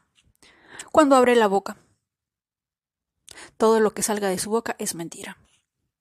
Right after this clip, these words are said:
Y ella tiene ese, eh, yo le veo la energía de querer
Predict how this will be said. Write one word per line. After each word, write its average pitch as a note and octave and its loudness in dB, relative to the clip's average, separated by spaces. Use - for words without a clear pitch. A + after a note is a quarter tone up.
Y A#3+ -2
ella C4+ 0
tiene A#3+ -4
ese, A3+ -6
eh, F#3+ -8
yo A#3+ -4
le A#3+ 0
veo A3+ 0
la A3 -2
energía G3+ -6
de F#3+ -4
querer G3+ -8